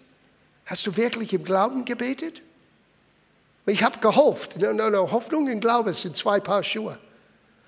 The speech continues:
Die Hoffnung ist eine zukünftige Erwartung irgendwann später. Der Glaube ist heute, jetzt, ist.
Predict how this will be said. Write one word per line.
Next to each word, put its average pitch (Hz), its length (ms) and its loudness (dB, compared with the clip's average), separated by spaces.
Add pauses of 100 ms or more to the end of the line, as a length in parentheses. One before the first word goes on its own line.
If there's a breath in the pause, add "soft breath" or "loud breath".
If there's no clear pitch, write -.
(180 soft breath)
Die 226 60 8
Hoffnung 285 500 6
ist 240 220 4
eine 240 200 6
zukünftige 277 600 2
Erwartung 233 640 4
irgendwann 240 600 4 (380 loud breath)
später. 220 580 4 (760 loud breath)
Der 247 100 10
Glaube 240 500 6
ist - 220 -6 (200)
heute, 190 340 2 (280)
jetzt, 151 560 -2 (140)
ist. 196 560 0